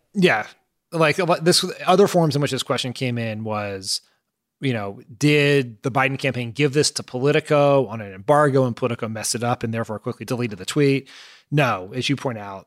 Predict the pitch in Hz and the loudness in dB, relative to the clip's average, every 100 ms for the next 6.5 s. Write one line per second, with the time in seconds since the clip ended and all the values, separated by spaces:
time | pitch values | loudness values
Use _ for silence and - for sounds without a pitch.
0 | _ 151 170 180 151 147 143 135 127 - | _ 4 6 6 4 2 2 2 0 0
1 | - - - 139 131 110 117 120 113 - | -2 -6 -2 0 0 -2 -6 -6 -8 -6
2 | 123 123 123 123 110 120 113 110 - - | -6 -6 -4 -4 -4 -4 -4 -8 -12 0
3 | 180 165 - 127 123 - 131 123 117 107 | 2 2 0 -4 -4 -2 -2 -2 -6 -8
4 | 117 113 104 110 104 101 - 156 139 131 | -8 -10 -10 -12 -12 -10 -2 2 2 0
5 | 135 135 127 117 - - 185 185 - 151 | 0 0 0 -4 -10 0 4 4 2 0
6 | - 139 120 107 104 | 2 2 2 -4 -12